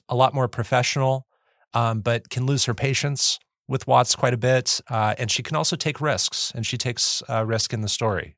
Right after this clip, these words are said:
for sure. Um, and then there are other side characters. Um, Johnny has a caretaker named Lily. Um, Lily has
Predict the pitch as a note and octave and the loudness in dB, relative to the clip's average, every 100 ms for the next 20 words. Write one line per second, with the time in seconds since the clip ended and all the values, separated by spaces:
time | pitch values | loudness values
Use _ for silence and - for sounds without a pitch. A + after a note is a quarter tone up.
0 | _ - G#2 G2 - F2+ - - - - | _ -10 -6 -6 -8 -12 -20 -20 -20 -6
1 | B2 A#2+ A#2 B2+ F3 F#3+ F#3 D#3+ D3 C#3+ | 2 2 2 4 4 8 8 8 6 4
2 | - B2+ B2 - A#2+ A#2 C3+ C3+ C3+ - | 4 4 2 0 0 0 -2 -2 -2 -6
3 | - _ _ _ _ _ _ _ _ _ | -8 _ _ _ _ _ _ _ _ _
4 | B2 A2 G#2+ G#2 - - _ - C3+ C3+ | 2 4 2 -2 -10 -20 _ 2 4 4
5 | A2+ B2+ A#2 G#2 - B2 A#2+ - A#2+ B2 | 2 2 2 0 0 0 2 0 0 2
6 | A#2+ A#2 - A2 A2 G2+ G2 B2 E3 G3 | 2 2 -2 -2 -2 -2 0 2 2 0
7 | G3+ - - - - G2+ G2 G2 - A#2 | -4 -16 -20 -20 -2 0 0 -2 -2 2
8 | A#2 B2 A2+ G#2 - - A2+ G#2+ G#2 - | 2 2 0 -2 -8 -2 0 2 0 -2